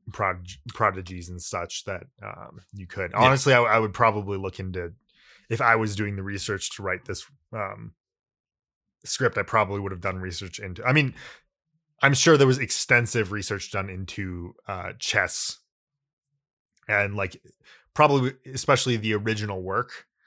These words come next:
Speaker 1: Um, I actually, I, I, I think the only problems that I had with the representations of genius were, um,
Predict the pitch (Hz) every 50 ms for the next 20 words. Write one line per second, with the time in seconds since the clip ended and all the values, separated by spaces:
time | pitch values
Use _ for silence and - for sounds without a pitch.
0 | _ - - _ _ _ - 110 113 113 104 104 104 104 _ _ _ _ _ _
1 | _ _ _ _ _ _ _ _ _ _ _ _ _ - 120 131 151 165 - -
2 | 208 180 - - _ _ _ - 131 131 131 139 127 131 127 127 120 120 _ _
3 | _ _ _ _ _ _ _ - 113 - 180 208 180 - - _ - 127 120 135
4 | 120 120 123 131 135 - - - 113 117 117 117 110 101 92 113 101 95 87 87
5 | 98 98 95 92 92 90 - _ _ _ - 95 101 95 - - - - - _
6 | _ - 113 101 98 101 98 101 92 - 113 98 95 95 98 - 104 98 - -
7 | 98 90 90 87 87 92 98 95 92 90 90 - - - 101 98 95 101 101 101
8 | 104 - _ _ _ _ _ _ _ _ _ _ _ _ - 104 101 101 98 92
9 | 90 92 92